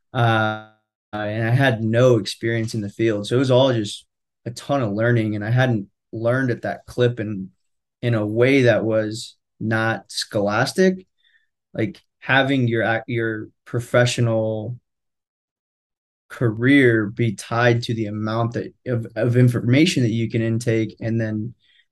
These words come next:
digest and spit back out and make sense to other people of was very different. And I enjoyed that process. So I got really excited to learn about new things, uh, to meet new people and collaborate with others. So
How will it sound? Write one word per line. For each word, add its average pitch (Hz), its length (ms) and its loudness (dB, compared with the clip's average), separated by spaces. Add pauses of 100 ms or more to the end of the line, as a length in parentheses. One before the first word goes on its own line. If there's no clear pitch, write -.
digest 113 640 4
and 110 160 0
spit 110 280 -2
back 113 240 0
out 113 160 2
and 110 160 -4
make 110 180 -6
sense 117 460 -2
to 104 140 -4
other 110 180 -2
people 117 440 -2
of 110 260 -4
was 107 300 -6
very 110 260 0
different. 120 520 0
And 117 120 0
I 117 100 -2
enjoyed 120 380 2
that - 180 0
process. 117 500 -2
So 110 320 0 (720)
I 117 80 -2
got 113 220 2
really 135 300 4
excited 120 400 0
to 117 60 -4
learn 113 220 -4
about 107 240 -4
new 113 160 -8
things, 110 760 -8 (100)
uh, 110 240 -2
to 117 160 -4
meet 117 200 2
new 117 160 2
people 110 680 -4
and 110 220 -6
collaborate 110 520 0
with 107 160 -4
others. 107 440 -2
So 110 420 0